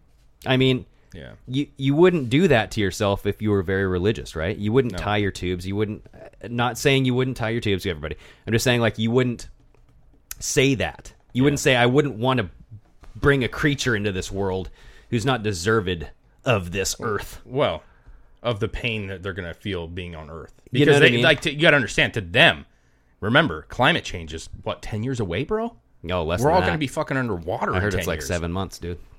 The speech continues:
Speaker 2: So my point is, is they think that the Earth is ending
Speaker 1: <laughs> Yeah.
Speaker 2: really soon. And that, why would you bring a child in knowing that the fucking, we're gonna die?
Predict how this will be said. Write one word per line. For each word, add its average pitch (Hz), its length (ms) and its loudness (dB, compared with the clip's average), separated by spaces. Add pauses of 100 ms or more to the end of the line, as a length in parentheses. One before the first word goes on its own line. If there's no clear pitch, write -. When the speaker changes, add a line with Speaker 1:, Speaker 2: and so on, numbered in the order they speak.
(160)
Speaker 2:
So 190 140 0
my 156 120 4
point 220 280 6
is, 151 140 4
is 117 100 -4
they 151 180 4
think 208 360 0
that 139 160 2
the 120 100 -2
Earth 127 240 -2
is 90 100 -2
ending 113 480 0
Speaker 1:
<laughs> - 60 -20
Yeah. 87 240 -2
Speaker 2:
really 151 260 6
soon. 156 420 2 (500)
And 131 240 2
that, 107 200 4
why 123 160 4
would 180 160 0
you 165 80 -2
bring 139 240 0
a 110 60 -4
child 151 420 0
in 90 160 -4
knowing 135 300 -2
that 85 140 -10
the - 80 -14
fucking, 90 420 -4
we're 123 140 -4
gonna 135 220 -2 (100)
die? 160 240 -2